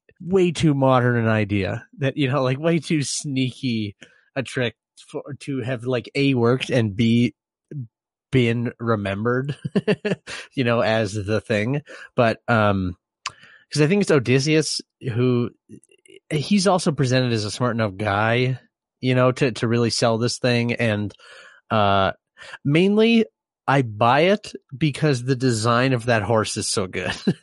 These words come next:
If I'm being totally honest with the, you can see the curved, the curved boards from the ship, ma-, putting it together, that there is a way that, I mean, I know the way that I pictured a Trojan horse before seeing this movie,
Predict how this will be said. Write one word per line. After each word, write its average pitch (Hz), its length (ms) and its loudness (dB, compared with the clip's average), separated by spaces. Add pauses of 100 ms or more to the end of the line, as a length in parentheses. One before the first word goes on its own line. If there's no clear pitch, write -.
(320)
If - 180 0
I'm 175 160 2
being 160 240 2
totally 139 400 2
honest 113 340 -4 (260)
with 147 180 2
the, 127 440 2 (160)
you 131 100 -2
can 139 140 2
see 135 240 2
the 123 140 0
curved, 113 680 -2 (500)
the 147 80 -2
curved 131 320 0
boards 120 300 -2
from 135 100 -4
the 117 80 -2
ship, 127 280 -2 (120)
ma-, 127 360 -4
putting 120 240 -2
it 113 80 -4
together, 110 380 2
that 110 240 0 (240)
there 151 320 4
is 160 120 4
a 156 80 4
way 127 640 2 (120)
that, 113 520 0 (180)
I 123 100 0
mean, 131 180 2
I 131 160 2
know 156 160 4
the 143 120 0
way 123 160 4
that 120 160 -2
I 107 200 2
pictured 160 360 0
a 165 60 2
Trojan 156 400 0
horse 160 300 0
before 151 320 -4
seeing 151 220 -2
this 156 180 -4
movie, 165 400 -2